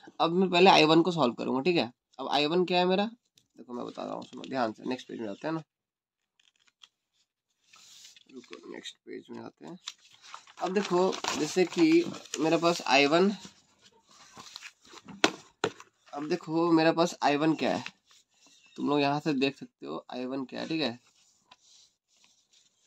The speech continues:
थोड़ा सा रुक जाओ, मैं लिख देता हूँ आई वन क्या है। देखो आई वन है मेरा वन बाई फ़ोर बाहर था and four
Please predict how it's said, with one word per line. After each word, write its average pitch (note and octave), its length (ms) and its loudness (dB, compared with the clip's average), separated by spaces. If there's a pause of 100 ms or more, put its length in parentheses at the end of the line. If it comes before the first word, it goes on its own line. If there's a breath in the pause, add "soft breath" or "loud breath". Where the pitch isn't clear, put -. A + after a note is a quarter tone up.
(240)
थोड़ा B2+ 260 -2
सा C3+ 120 -10
रुक C3 120 -4
जाओ, E3 220 -4
मैं C#3 140 0
लिख A#2+ 140 2
देता B2+ 240 0
हूँ C3+ 80 0
आई B2+ 100 2
वन C3+ 180 -2
क्या C#3+ 140 -4
है। F#3+ 100 -4 (480)
देखो C#3+ 220 -10 (220)
आई C3 220 -6
वन D#3+ 280 -2
है D#3 380 0
मेरा C#3 340 4 (920)
वन C#3+ 260 -4
बाई D#3 120 0
फ़ोर D#3 220 -2
बाहर C#3+ 300 2
था G3 200 -6 (440)
and C3+ 220 -12
four C#3+ 240 -6